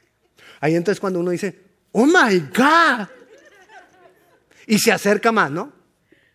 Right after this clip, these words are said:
Eso debe pasar en la palabra. Yo me tengo que acercar más para poder ver aquellas cosas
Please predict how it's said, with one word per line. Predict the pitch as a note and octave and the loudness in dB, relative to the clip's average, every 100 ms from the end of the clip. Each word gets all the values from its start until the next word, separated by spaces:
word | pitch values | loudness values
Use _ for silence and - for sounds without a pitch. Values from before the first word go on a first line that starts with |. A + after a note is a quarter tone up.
| _ _ _ _ _ _ _ - | _ _ _ _ _ _ _ -20
Eso | C#3+ F#3+ | -18 -14
debe | C#3+ | -14
pasar | - A2+ A2+ | -16 -20 -20
en | G#2+ | -20
la | |
palabra. | G#2 G2+ C3 A2 G2 _ _ _ _ _ _ _ _ _ _ _ _ - _ | -20 -18 -18 -20 _ _ _ _ _ _ _ _ _ _ _ _ _ -20 _
Yo | C#3 | -14
me | C#3+ | -12
tengo | D3 D3 | -12 -14
que | C#3+ | -16
acercar | C#3+ C#3+ - C3 | -18 -18 -20 -20
más | B2 C3+ D#3 - _ _ _ _ _ _ _ _ _ _ _ _ - - | -18 -18 -20 -20 _ _ _ _ _ _ _ _ _ _ _ _ -20 -10
para | D3+ | -10
poder | - B2+ C3 C#3+ | -8 -10 -10 -10
ver | A#2 D#3 E3+ | -10 -10 -10
aquellas | D3+ C#3+ C#3 D3+ - - | -14 -16 -16 -18 -20 -20
cosas | - G3+ - - A3+ _ | -18 -18 -20 -20 -20 _